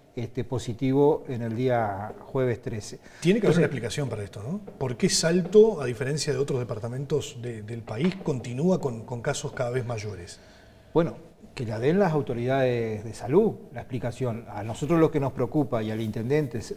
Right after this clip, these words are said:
Speaker 1: por ser parte de, involucrado desde el punto de vista de resguardar a la población, sobre todo en el tema de sal-, de salud, de, hace que haga este pedido.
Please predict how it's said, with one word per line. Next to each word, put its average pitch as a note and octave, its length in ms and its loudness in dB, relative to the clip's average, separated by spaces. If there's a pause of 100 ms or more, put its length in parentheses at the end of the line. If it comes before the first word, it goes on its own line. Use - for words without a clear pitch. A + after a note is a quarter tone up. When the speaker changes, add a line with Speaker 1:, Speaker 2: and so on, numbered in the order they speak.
Speaker 1:
por - 140 -8
ser C#3 220 2
parte A#2+ 800 2
de, A2 260 -8
involucrado A#2 760 4
desde A#2 160 2
el G#2+ 60 -4
punto B2 260 -2
de A#2+ 80 2
vista B2+ 280 2
de A#2+ 300 2 (340)
resguardar C3 720 8
a D3 60 10
la B2 160 4
población, B2 540 0
sobre A2+ 260 -4
todo C3 160 -2
en A#2+ 80 -2
el A2+ 100 0
tema A#2 280 -2
de G#2+ 60 -2
sal-, A2 300 -6
de A2+ 200 -6
salud, A#2+ 400 -2 (340)
de, G#3+ 800 -8 (1040)
hace D#3 340 6
que G3 140 8
haga B2+ 180 4
este E3 200 2
pedido. D#3+ 440 2